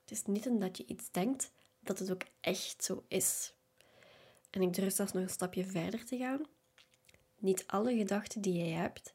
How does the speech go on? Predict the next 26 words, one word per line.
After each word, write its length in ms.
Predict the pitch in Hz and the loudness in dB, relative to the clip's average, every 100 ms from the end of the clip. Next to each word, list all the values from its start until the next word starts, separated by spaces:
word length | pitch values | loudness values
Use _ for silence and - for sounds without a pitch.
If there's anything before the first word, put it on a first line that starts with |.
| _ | _
zijn 360 | - 185 180 - | 0 2 2 2
jouw 440 | 190 180 185 226 | 2 6 8 8
waarheid. 640 | 185 170 165 - - - - _ _ _ _ _ _ _ _ _ _ | 6 2 0 -6 -8 -12 -16 _ _ _ _ _ _ _ _ _ _
Dus 160 | - - | -8 -2
misschien 460 | 214 - 240 240 - - - - - | 0 4 4 2 -6 -18 -20 -20 -20
heb 140 | - 220 | -4 4
je 60 | |
wel 120 | 214 196 | 6 6
bepaalde 440 | 196 190 208 220 | 2 2 2 2
overtuigingen 760 | 202 185 - 196 208 233 226 - - | 0 0 -2 2 4 4 2 -4 -6
aangenomen 760 | 170 202 220 240 247 269 294 - - - - _ _ _ | -2 2 4 4 2 0 -2 -8 -20 -20 -20 _ _ _
die 600 | - 190 175 175 170 - _ | 0 2 4 2 0 -4 _
je 200 | - 180 180 | -2 0 2
zo 200 | 196 233 | 4 4
vaak 240 | 220 202 | 2 0
hebt 160 | 180 - | -6 -4
gehoord 640 | 190 190 233 247 - - | -2 2 0 -2 -8 -10
of 120 | 185 | -12
van 260 | - 180 180 | -6 -2 0
iemand 300 | 196 196 196 | 2 0 0
hebt 140 | 196 | -4
gekregen 440 | - - 196 196 190 | -6 -6 -6 -2 -2
waar 120 | 180 | 0
je 140 | 185 | -2
zo'n 220 | 180 214 | -2 -2
bepaalde 540 | 226 220 196 196 202 | -2 -2 -4 0 -2